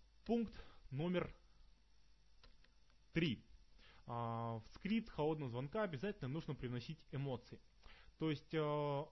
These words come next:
ваш звонок не должен выглядеть следующим образом. А,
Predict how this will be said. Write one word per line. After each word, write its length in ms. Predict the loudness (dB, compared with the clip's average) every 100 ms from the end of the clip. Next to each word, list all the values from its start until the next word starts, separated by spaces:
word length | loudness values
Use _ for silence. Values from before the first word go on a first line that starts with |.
| -12
ваш 600 | -14 -4 0 0 -2 -8 -10
звонок 580 | -10 -4 0 2 0 0
не 120 | -2
должен 420 | 4 4 4 0
выглядеть 400 | 0 -2 0 -2 0
следующим 460 | 0 0 0 0
образом. 340 | 0 0 -4 -8 -12 -16 -14 -12 -6
А, 240 | -2 -2